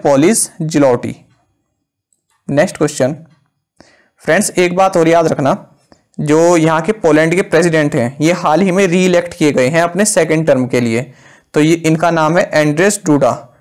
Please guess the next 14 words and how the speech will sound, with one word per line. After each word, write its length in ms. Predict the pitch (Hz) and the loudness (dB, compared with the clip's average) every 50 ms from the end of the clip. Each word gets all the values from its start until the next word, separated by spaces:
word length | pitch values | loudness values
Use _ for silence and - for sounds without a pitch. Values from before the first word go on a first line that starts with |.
| _ _ _ _ - | _ _ _ _ -2
तो 40 | 151 | 0
ये 140 | 151 170 185 | 0 0 2
क्वेश्चन 360 | 175 185 170 - - 185 180 | 0 -2 -2 0 0 0 0
एग्जाम 280 | 180 165 156 160 156 160 | 0 0 0 0 0 0
में 180 | 170 175 170 | 0 0 0
बन 140 | 160 156 160 | 0 -2 0
सकता 340 | 160 170 156 165 - 131 123 | -2 -4 -4 -4 -4 -2 0
है 180 | 135 139 185 208 - - - - _ _ - | 0 0 0 -2 -4 -10 -20 -20 _ _ -8
कि 160 | - - - 160 | -8 -4 -2 -2
एंड्रेस 420 | 160 165 160 160 185 208 196 202 - | -2 0 0 0 0 0 0 0 0
डूडा 340 | 170 156 147 139 131 147 196 202 - - _ _ _ _ - | 0 2 2 2 2 0 0 -4 -6 -12 _ _ _ _ -4
किस 240 | - 214 208 - - | -2 -2 0 0 0
देश 220 | 180 170 151 147 - | 0 2 2 0 0
के 200 | - 147 120 120 | -2 -2 -4 -4